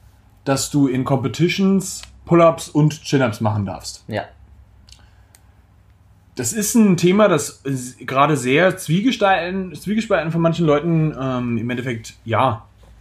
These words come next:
Speaker 1: behandelt wird, sag ich mal, und was mit ganz großer Sicherheit auch noch mal mehrmals mit anderen Leuten besprochen wird. Wir würden es heute gerne von der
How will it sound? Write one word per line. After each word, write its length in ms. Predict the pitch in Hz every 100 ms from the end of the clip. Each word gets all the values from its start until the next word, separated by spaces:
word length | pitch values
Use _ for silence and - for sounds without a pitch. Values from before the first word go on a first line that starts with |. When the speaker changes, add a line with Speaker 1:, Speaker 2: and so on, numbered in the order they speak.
| _ -
Speaker 1:
behandelt 600 | 110 104 139 180 233 170
wird, 180 | 214 220
sag 200 | 180 202
ich 120 | -
mal, 220 | 208 233
und 160 | 143 123
was 160 | 123 139
mit 160 | 131
ganz 240 | 139 175 -
großer 220 | 165 139
Sicherheit 380 | 156 175 135 113
auch 120 | 117
noch 140 | 120
mal 120 | 131
mehrmals 500 | 113 117 151 143 110
mit 120 | 123 113
anderen 240 | 135 135
Leuten 260 | 120 131 113
besprochen 380 | 110 131 160
wird. 180 | 156 143
Wir 120 | 123 139
würden 160 | 151
es 100 | 139
heute 200 | 131 143
gerne 340 | 127 123 135 113
von 160 | 127 120
der 360 | 117 113 107